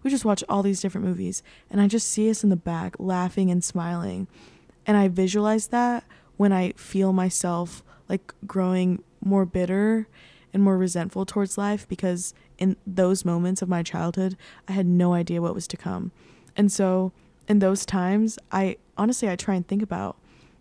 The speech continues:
the joy that I used to have as a child and the joy I used to have for life and for seasons changing and for growing up. I used to be so exci-, I was like, "Oh my God, I'm gonna go to middle school. Oh my God, I'm gonna whatever." And I used to be so excited for that. And now I'm like, "Oh my God, I have to go get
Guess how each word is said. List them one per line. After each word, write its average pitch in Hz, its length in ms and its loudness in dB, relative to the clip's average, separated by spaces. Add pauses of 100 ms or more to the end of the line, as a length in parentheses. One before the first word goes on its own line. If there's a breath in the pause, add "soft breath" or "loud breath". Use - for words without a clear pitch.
(200)
the 190 140 0
joy 180 340 -2
that 180 100 -4
I 175 60 -2
used 175 220 -2
to 175 60 -2
have 170 160 -2
as 170 80 -6
a 170 40 -4
child 175 500 -4 (320 soft breath)
and 180 180 0
the 175 60 -4
joy 175 200 0
I - 20 -2
used 180 220 -4
to 180 60 -4
have 170 160 -4
for 180 120 -6
life 175 520 -4
and 185 140 -2
for 170 320 -2 (400 loud breath)
seasons 220 540 4
changing 196 640 2
and 180 180 -2
for 175 300 -4 (280 loud breath)
growing 196 340 6
up. 196 160 0
I - 20 2
used 196 120 4
to - 40 -12
be 185 60 -2
so 180 240 0
exci-, - 160 -12
I 190 40 -4
was 185 120 -4
like, - 120 -12
"Oh 269 60 -4
my 269 120 2
God, 226 240 -2
I'm 240 120 -4
gonna 254 140 0
go 233 60 0
to 226 40 2
middle 214 160 2
school. 196 300 0
Oh - 80 0
my 233 120 4
God, 208 240 -2
I'm 202 140 -2
gonna 196 320 0 (360 loud breath)
whatever." 180 420 2
And - 100 0
I 202 40 6
used 208 120 2
to - 40 -4
be 214 40 2
so 196 160 0
excited 208 340 -4
for - 120 -8
that. 202 120 -4
And 190 100 2
now 185 120 2
I'm 180 80 -2
like, 175 220 -4 (100)
"Oh 190 320 4
my 185 240 2
God, 180 440 0
I 165 140 -2
have 185 300 0
to 180 180 -4
go 180 300 2
get 175 380 0